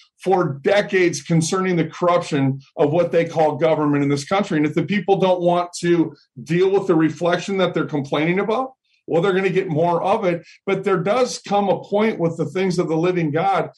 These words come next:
where he says, "No more." There comes a point where there's a plumb line where the Lord says, "I'm not gonna pass by this anymore.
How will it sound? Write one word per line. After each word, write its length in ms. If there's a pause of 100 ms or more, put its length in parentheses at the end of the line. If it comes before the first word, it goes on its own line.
(160)
where 140
he 60
says, 300
"No 200
more." 280
There 120
comes 340
a 80
point 340
where 100
there's 180
a 60
plumb 420
line 400 (200)
where 100
the 100
Lord 240
says, 240
"I'm 200
not 180
gonna 160
pass 340
by 220
this 220
anymore. 680